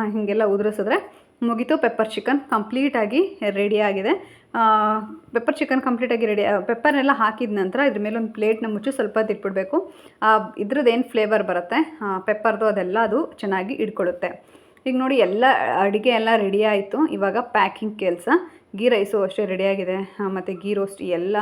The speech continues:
ಮತ್ತು ಕಬಾಬು ಕೂಡ ಎಲ್ಲ ರೆಡಿ ಮಾಡಿ ಇಟ್ಕೊಂಡೆ. ಇವಾಗ ಎಲ್ಲ ಪ್ಯಾಕಿಂಗ್ ಮಾಡ್ಕೊತಾ ಇದ್ದೀನಿ. ಆ, ನಾನು ಈ ಬಾಕ್ಸು ಕೂಡ ತೊಗೊಂಬಂದಿದ್ದೆ ಅಂತ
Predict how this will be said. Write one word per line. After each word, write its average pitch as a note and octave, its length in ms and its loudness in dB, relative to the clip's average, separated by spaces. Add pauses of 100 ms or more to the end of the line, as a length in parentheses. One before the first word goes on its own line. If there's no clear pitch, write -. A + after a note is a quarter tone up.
ಮತ್ತು F#3+ 260 -4
ಕಬಾಬು G3 420 -2
ಕೂಡ G3 200 -4
ಎಲ್ಲ F#3+ 320 -2
ರೆಡಿ G3 200 -2
ಮಾಡಿ F#3 220 -6
ಇಟ್ಕೊಂಡೆ. F#3 720 -6 (140)
ಇವಾಗ G3+ 240 2 (300)
ಎಲ್ಲ G3 120 2
ಪ್ಯಾಕಿಂಗ್ G#3+ 480 -2
ಮಾಡ್ಕೊತಾ F#3+ 440 -4
ಇದ್ದೀನಿ. G3+ 420 -2 (280)
ಆ, A3 120 2
ನಾನು A#3+ 200 0
ಈ A#3+ 40 -2
ಬಾಕ್ಸು A#3+ 440 2
ಕೂಡ C#4 200 2
ತೊಗೊಂಬಂದಿದ್ದೆ A3 560 0
ಅಂತ G#3+ 240 -4